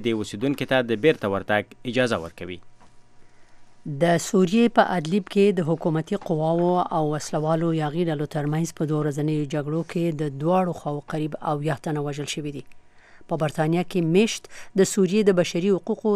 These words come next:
Speaker 2: د څار ډله وایي، د اګست د میاشتې راهیسې چې د روسیې په نوښت د اوربند موافقه شوې، په ادلیب کې دا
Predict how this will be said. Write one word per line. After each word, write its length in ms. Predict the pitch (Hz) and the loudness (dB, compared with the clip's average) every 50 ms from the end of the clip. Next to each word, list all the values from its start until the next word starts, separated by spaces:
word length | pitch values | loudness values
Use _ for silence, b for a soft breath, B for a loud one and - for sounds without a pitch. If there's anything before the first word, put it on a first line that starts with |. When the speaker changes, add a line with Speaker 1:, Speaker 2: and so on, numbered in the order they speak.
| 196 160 | 0 0
Speaker 2:
د 100 | 170 151 - - | -4 -4 -4 -4
څار 240 | - 208 208 208 185 | -2 0 0 0 0
ډله 240 | 165 202 208 190 160 147 | 0 0 0 2 0 0
وایي، 260 | 151 147 147 160 185 190 B B B B B - - | -2 -2 -2 -2 -4 -4 B B B B B -2 0
د 40 | 170 160 | 2 2
اګست 260 | 151 147 226 - - - | 2 2 0 0 0 0
د 60 | 180 165 | 0 2
میاشتې 240 | 160 156 - - 160 147 | 0 0 -2 -4 -4 -4
راهیسې 320 | 143 131 160 170 - - 185 - | -4 -4 -6 -4 -4 -4 -4 -4
چې 60 | 190 156 | -4 -4
د 100 | 156 143 | -4 -4
روسیې 260 | 156 151 - - 175 160 - - | -6 -6 -6 -4 -6 -4 -4 -2
په 40 | 147 143 | -2 -2
نوښت 420 | 147 156 175 170 - - - B B B B B B - | -2 -2 -4 -6 -8 -12 -18 B B B B B B -2
د 40 | 175 165 160 | 0 2 2
اوربند 360 | 160 151 143 175 185 175 160 156 | 2 2 2 2 0 2 0 0
موافقه 480 | 151 151 147 131 - 156 - - 226 202 - | -2 -2 -4 -4 -6 -8 -4 -2 -2 -2 0
شوې، 200 | 175 156 175 190 B B B B B - - - - | -2 -2 -2 -4 B B B B B -20 -20 -10 -8
په 260 | 160 160 - - 175 | -8 -8 -6 -8 -10
ادلیب 320 | 135 - - 180 196 - - | -8 -4 -2 -4 -4 -2 0
کې 120 | 196 190 190 180 b b b - - | 0 0 0 0 b b b -4 -2
دا 80 | 165 | -2